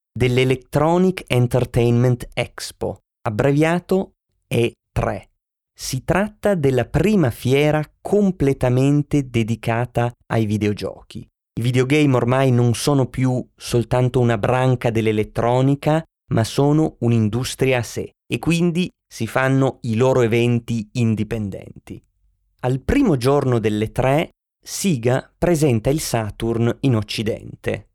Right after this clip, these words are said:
Nella conferenza dedicata, Tom Kalinske sale sul palco e si mette a incensare le qualità del Saturn.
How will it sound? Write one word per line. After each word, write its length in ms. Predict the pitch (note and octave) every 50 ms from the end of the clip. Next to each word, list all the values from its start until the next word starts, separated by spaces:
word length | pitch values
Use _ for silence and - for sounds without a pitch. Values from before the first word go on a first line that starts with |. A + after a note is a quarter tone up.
| _ _ _
Nella 340 | - C3 C#3 C#3 C3+ B2 -
conferenza 640 | - C3 B2 A#2 - C3+ C#3+ C#3+ C#3 C3 - C3
dedicata, 720 | A#2 A#2+ B2+ C3+ D#3 - - F#3 G3 G#3+ G#3+ - - C#3+
Tom 360 | - - _ - D3 C#3 C3 -
Kalinske 720 | - D3 C3+ D3+ D3+ C3+ B2+ B2 - - - - G#2+ G#2 -
sale 400 | - - - D#3 D#3 C#3+ B2+ A#2
sul 240 | - - A#2+ A2+ G#2+
palco 760 | - A2+ A2 G#2+ A2 A2 A2+ - - - D3+ E3+ G3 - - _ _
e 100 | - C#3+
si 180 | C#3+ - - B3+
mette 560 | G#3 D3+ C3 C3 - _ _ - D#3 D3 C3+
a 220 | B2+ B2 B2 - -
incensare 1200 | - D#3 E3 D#3+ D3 D3+ - E3 E3 E3 E3 D3+ - - - C#3+ C3 B2 A#2+ A#2+ A#2 A#2+ A#2+ B2 -
le 180 | A#2+ C3 C3 -
qualità 520 | - B2 A#2+ A#2 A#2+ A#2+ - - G2+ G2
del 180 | F#2+ G#2 G2+ G#2
Saturn. 800 | - - A#2+ - - - - - G2+ G2+ G2+ - G#2+ G#2 G#2